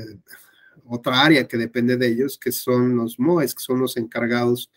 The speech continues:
de llevar a cabo la observación electoral en las elecciones. Entonces, el gobierno de Bolivia y la oea, la Organización de Estados Americanos, celebra un convenio de observación electoral,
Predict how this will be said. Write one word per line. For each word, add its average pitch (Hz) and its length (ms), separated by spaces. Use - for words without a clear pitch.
de 123 80
llevar 123 220
a 123 80
cabo 127 200
la 123 80
observación 117 600
electoral 110 540
en 101 140
las - 180
elecciones. 123 600
Entonces, 170 360
el 151 100
gobierno 151 360
de 160 60
Bolivia 131 640
y 127 140
la 113 180
oea, 120 320
la 139 180
Organización 110 500
de 117 60
Estados 120 260
Americanos, 135 560
celebra 117 300
un 123 100
convenio 131 640
de 135 120
observación 120 640
electoral, - 540